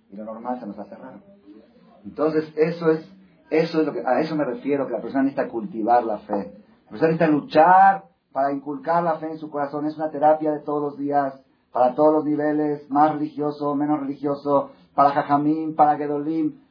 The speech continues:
Todos necesitamos la terapia. La fe es terapia intensiva.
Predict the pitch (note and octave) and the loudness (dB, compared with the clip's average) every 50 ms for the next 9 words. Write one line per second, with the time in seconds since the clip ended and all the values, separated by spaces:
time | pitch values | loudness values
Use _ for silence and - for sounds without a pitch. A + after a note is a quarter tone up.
0 | _ _ _ _ - D3+ D#3 D#3+ D#3+ D#3+ D#3 D3+ C#3+ C3+ C3 B2+ B2 A2+ - - | _ _ _ _ 4 4 4 4 4 0 0 0 -2 -6 -10 -12 -18 -14 -2 0
1 | C3+ C3+ C3+ C#3 C3+ B2+ A#2+ G#2+ G#2 - G#2 G#2 A#2+ A#2+ A#2+ - B2+ B2 B2+ B2 | 0 0 0 -2 -6 -8 -10 -14 -12 -10 -8 -6 -6 -8 -8 -4 -4 -4 -4 -4
2 | - _ _ _ _ _ A2 A2 G#2+ - - D3+ D#3+ F#3 F#3+ F3+ - D#3 - - | -6 _ _ _ _ _ -2 -2 -2 0 2 4 4 4 4 2 -4 -8 -10 -8
3 | C3+ B2 C3 C3 C3 C3+ B2 A#2 G2+ G#2 G#2 G2 F#2+ - G2 G2 F2 F2 | -4 -2 -2 -2 -2 -4 -10 -10 -10 -10 -12 -12 -12 -12 -12 -12 -12 -14